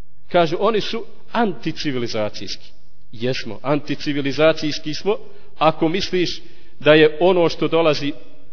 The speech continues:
od ćafira civilizacija. Mi smo anti, mi smo anti. Međutim, moramo znati da je islam civilizacija, a sve drugo,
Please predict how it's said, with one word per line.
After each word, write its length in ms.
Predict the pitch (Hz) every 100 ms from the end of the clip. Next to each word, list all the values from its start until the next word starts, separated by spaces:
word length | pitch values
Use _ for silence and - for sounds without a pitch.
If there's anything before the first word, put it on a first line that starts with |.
| - - -
od 160 | 139 131
ćafira 520 | 139 143 143 135 127
civilizacija. 720 | 101 120 113 107 101 98 -
Mi 160 | 104 104
smo 180 | - 123
anti, 360 | 151 135 151 160 - - - - - - - - - - - - - - - -
mi 100 | -
smo 220 | 107 - 127
anti. 300 | 123 - - - - - - - -
Međutim, 500 | 147 160 - 165 170 - - - - - - -
moramo 380 | 139 156 143 135
znati 320 | 151 147 139
da 100 | 131
je 120 | 127
islam 360 | 151 156 143 127
civilizacija, 800 | - 123 120 113 123 127 - 123 - - -
a 80 | -
sve 200 | - 139
drugo, 420 | 113 127 113 123